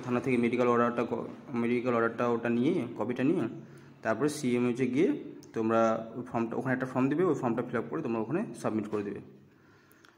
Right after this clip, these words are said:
আর সম্ভবত বলছে যে, আহ, যেটা শুনলাম আজকে, যে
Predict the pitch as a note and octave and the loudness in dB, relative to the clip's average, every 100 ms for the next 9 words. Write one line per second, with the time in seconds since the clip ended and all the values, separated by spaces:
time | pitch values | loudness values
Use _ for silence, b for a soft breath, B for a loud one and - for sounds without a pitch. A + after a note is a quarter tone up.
0 | _ A#2 B2 C#3 C3+ C3+ C3+ C3 C3+ C3 | _ 4 4 4 2 2 2 4 2 2
1 | C3 C3+ C3+ C3 C3 B2+ - - A#2+ A#2 | 4 6 8 6 2 -2 -6 0 2 4
2 | A2+ A2+ A2+ A#2+ B2 - C3+ C3 A#2+ A2 | 4 2 0 -2 -2 0 2 4 2 2
3 | F#3 D3 B2+ A#2+ | -2 0 0 0